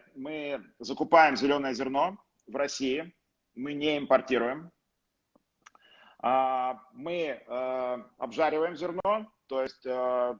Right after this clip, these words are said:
делаем некую добавленную стоимость. Затем это зерно с этой добавленной стоимостью поступает, э, в подразделение дистрибьюции. И, э, там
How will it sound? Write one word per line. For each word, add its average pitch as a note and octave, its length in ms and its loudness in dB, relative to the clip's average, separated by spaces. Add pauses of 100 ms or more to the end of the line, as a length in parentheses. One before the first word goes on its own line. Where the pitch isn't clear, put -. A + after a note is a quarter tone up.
делаем C#3+ 440 -2
некую C#3+ 300 -4
добавленную B2+ 540 0
стоимость. D#3+ 520 -4 (680)
Затем E3+ 440 4
это D3+ 180 2
зерно D3+ 500 4
с - 100 -2
этой C#3 200 -2
добавленной C3+ 500 2
стоимостью C#3+ 520 -4
поступает, C#3 800 10
э, A#2+ 220 8
в A#2+ 80 -2
подразделение B2+ 680 6
дистрибьюции. C3 760 2 (1700)
И, D3 500 6 (260)
э, B2 640 0 (240)
там G3+ 500 -2